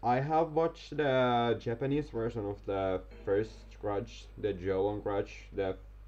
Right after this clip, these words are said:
the Japanese version. I haven't watched the, like, the American version.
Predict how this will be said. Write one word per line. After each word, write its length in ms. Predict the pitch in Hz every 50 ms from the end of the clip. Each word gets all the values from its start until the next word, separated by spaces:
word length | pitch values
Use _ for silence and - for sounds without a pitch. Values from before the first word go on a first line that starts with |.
| - - -
the 120 | - 98 95
Japanese 460 | - 107 98 104 113 127 127 127 123
version. 440 | 131 139 143 143 139 156 156 147 -
I 140 | - 127 135
haven't 300 | 147 170 175 185 175 151
watched 280 | 143 143 - - -
the, 140 | - 110 113
like, 300 | 101 107 110 101 95 87
the 260 | 101 98 98 95 98 - - - - - - - -
American 500 | 92 95 95 98 95 104 - 131 120 98
version. 480 | 80 104 110 120 - 135 135 143 139